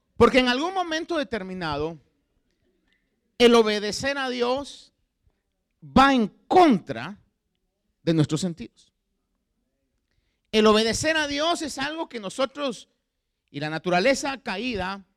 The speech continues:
que heredamos de Adán, que usted sabe que la Biblia claramente dice que por un hombre, por la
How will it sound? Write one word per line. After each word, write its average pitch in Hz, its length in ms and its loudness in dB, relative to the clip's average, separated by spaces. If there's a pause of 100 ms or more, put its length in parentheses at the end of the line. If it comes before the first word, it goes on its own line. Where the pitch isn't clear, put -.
(160)
que 160 160 -4
heredamos 208 540 -2
de 165 100 -6
Adán, 175 500 -8 (220)
que - 80 -20
usted 165 140 -6
sabe 214 340 0
que 170 100 -10
la 147 140 -4
Biblia 185 260 -6
claramente 185 460 -8
dice 180 240 -8
que 151 260 -6 (540)
por 180 180 6
un 233 140 4
hombre, 320 400 -2
por 208 180 -2
la 185 140 0